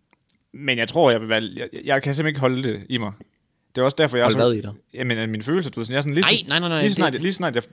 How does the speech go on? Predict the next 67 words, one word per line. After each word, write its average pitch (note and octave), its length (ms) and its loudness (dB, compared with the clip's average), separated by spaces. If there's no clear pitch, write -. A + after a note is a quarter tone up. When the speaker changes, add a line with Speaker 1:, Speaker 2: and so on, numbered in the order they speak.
Speaker 1:
ba-, - 20 -12
også - 220 -8
bare C#3 100 0
får C#3 100 -2
gode D3 280 -2
venner, D#3+ 260 -2
så C#3+ 140 -6
er - 20 -2
jeg C3+ 60 -6
sådan, C3 200 -8
"Vi C#3+ 80 -6
skal - 120 -4
være G#2+ 80 -2
venner A#2 160 2
resten A2 140 0
Speaker 2:
Ja. - 40 0
Speaker 1:
af B2 60 -2
livet. C#3 240 0
Fuck, - 200 -4
det A#2+ 60 -2
er A2+ 100 -2
fedt, D#3 180 0
vi B2 40 -2
er A#2 60 -2
venner. B2+ 200 0
Og C#3 60 -6
Speaker 2:
Men C3 100 0
Speaker 1:
vi C#3+ 60 6
har C#3+ 80 6
bare - 100 6
Speaker 2:
det A2 60 4
Speaker 1:
kendt - 140 4
dem G2 140 -2
Speaker 2:
er B2 100 0
Speaker 1:
i B2+ 140 0
to D3+ 160 2
timer." C#3 320 -4
Speaker 2:
Det C3 60 2
er B2+ 40 4
slet F3+ 240 2
heller C#3+ 160 0
ikke B2 100 -4
sådan, C3 180 -2
jeg F#2+ 100 -6
ser A2+ 260 -4
det, - 120 -12
øh, A2 220 0
ser C3 200 0
det. G2 120 -6
Øh, A2+ 60 -4
det G#2 340 -4
er C#3 60 2
mere C#3 160 4
sådan A#2+ 160 -4
det A#2+ 80 0
der A#2+ 80 4
med, A2+ 120 2
at A2 80 0
hvis G#2 160 -6
man, G#2 240 -4
hvis A#2 140 -6
man B2+ 80 -2
har B2 80 0
brændt D3+ 240 2
sig F2+ 180 -2
en B2+ 160 0
gang, G2+ 260 -6